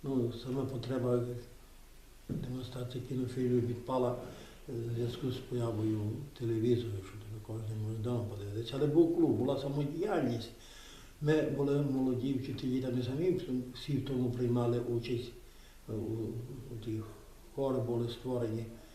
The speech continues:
е, не знаю, ну, концерти давали до всіх свят, до всіх,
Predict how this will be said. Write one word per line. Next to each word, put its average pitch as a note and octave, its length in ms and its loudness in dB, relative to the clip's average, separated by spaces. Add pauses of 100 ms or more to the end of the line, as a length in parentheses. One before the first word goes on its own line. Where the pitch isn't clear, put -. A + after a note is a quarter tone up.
(300)
е, - 40 -12 (960)
не A#2+ 60 -8
знаю, A#2 180 -6 (2000)
ну, D#3+ 100 -10
концерти E3 480 4
давали B2 380 2
до D3+ 140 4
всіх D3 360 2
свят, A#2+ 380 0 (680)
до C#3 80 0
всіх, C3+ 280 0